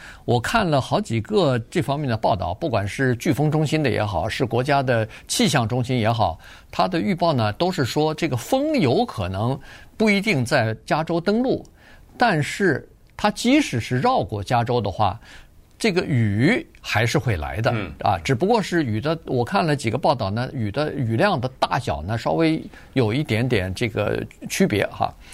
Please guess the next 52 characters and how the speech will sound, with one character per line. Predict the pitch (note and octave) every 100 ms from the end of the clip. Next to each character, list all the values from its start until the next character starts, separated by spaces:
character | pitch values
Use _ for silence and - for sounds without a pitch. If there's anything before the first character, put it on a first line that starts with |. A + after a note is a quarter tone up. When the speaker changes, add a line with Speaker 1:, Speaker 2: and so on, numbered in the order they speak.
| -
Speaker 2:
其 | - A3
实 | G#3+
我 | C3+
们 | F#3+
手 | A#2+ A#2
机 | G#3
上 | D3
就 | A#2+ C3+
有 | G#2
一 | C3
个 | D#3 B2+ A2 - - - -
气 | -
象 | C#3 C#3
嘛， | D2+ -
Speaker 1:
对， | C#3
对。 | -
Speaker 2:
呃， | B2
所 | C3 G3+
有 | A#3
的 |
手 | - C#3+
机 | D#3
上 | D#3
都 | G3+
有 | E3+
一 | A#2+
个 | D3 D3
画 | F#3 D3+
了 | B2+
一 |
个 | C3 B2+
云 | G#2+ C#3
的 | D3+ A#2
是 | B2+
那 | A#2+
么 | G#2+
一 | A2
个 |
气 | A#2 -
象。 | A#2+ G#2 - -
Speaker 1:
是。 | - F#2+
Speaker 2:
啊， | A2+
我 | A#2 A#2+
今 |
天 | F#3+
早 | A#2 F#2+
上 | A#2+
还 |
按 | C#3 C#3
了 | A2
一 | F2+
下 | G2+